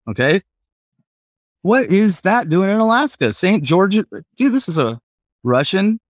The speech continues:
onion style building. And these are, you'll see the plank work over the brick.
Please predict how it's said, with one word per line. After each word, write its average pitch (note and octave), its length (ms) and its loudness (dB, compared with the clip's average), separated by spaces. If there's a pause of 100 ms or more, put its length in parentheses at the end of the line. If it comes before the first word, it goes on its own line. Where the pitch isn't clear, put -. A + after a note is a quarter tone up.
(120)
onion D3+ 480 -4 (400)
style B2 340 0
building. G3 440 -2 (1000)
And F3+ 320 0 (440)
these A3 320 2
are, F3 200 2 (200)
you'll F3 180 0
see G3 140 -2
the D#3 100 0
plank C#3+ 340 -4
work C#3+ 320 -2 (140)
over C#3+ 240 0
the B2 80 -2
brick. A2+ 380 -4